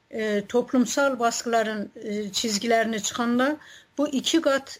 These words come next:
e, demək olar, e, cəzaya məhkum qalır. Bir toplum tərəfindən, bir də hökumət tərəfindən. Hökumətdən qadınlarımıza qarşı uygulanan cəza,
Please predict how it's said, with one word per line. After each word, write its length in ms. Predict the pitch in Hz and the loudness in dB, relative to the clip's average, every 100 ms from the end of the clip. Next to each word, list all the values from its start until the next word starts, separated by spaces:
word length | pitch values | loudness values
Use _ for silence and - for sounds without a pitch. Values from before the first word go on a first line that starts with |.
| - | -10
e, 300 | 240 233 214 | -4 -4 0
demək 300 | 254 269 269 | 2 4 4
olar, 480 | 247 254 294 277 - - - _ 247 | 4 2 0 0 -2 -20 -20 _ -4
e, 80 | 226 220 220 214 208 - - - | 0 2 0 0 -2 -4 -8 -10
cəzaya 480 | 190 240 220 247 269 | 0 0 4 4 4
məhkum 400 | 269 214 190 196 | 4 0 -4 -2
qalır. 300 | 190 190 185 | -2 0 -2
Bir 160 | 262 262 | -4 -2
toplum 320 | 269 262 294 | 0 0 0
tərəfindən, 560 | 277 285 262 285 277 285 | 2 2 2 0 0 0
bir 120 | 262 | 0
də 80 | 254 254 | 0 0
hökumət 420 | 254 262 254 247 | 2 2 2 0
tərəfindən. 520 | 196 190 190 180 180 - - - - | -2 0 -2 -2 -4 -8 -20 -20 0
Hökumətdən 760 | 330 320 311 285 277 - 233 226 277 | 2 2 0 0 0 -2 -2 -2 -10
qadınlarımıza 720 | - 240 240 247 247 247 233 262 | 0 0 2 0 2 0 -2 0
qarşı 360 | 233 202 - | 0 0 -4
uygulanan 760 | 202 240 262 269 240 220 202 190 - | -4 -2 0 2 2 2 -2 -2 -6
cəza, 400 | 196 240 208 262 | 0 0 2 2